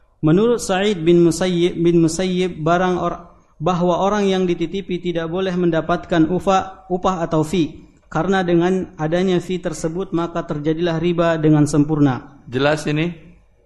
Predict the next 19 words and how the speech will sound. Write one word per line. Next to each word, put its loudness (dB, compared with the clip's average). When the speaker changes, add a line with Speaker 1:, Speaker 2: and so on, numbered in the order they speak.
Speaker 2:
Baik. -18
Kalau -18
jelas, -16
lanjutkan. -12
Speaker 1:
Ini 4
dikategorikan 0
riba 0
karena -2
bentuk -4
akadnya -6
bukanlah -2
jual 2
beli 2
antara -2
penjual 2
kedua -2
dengan 2
pembeli 0
kedua, -2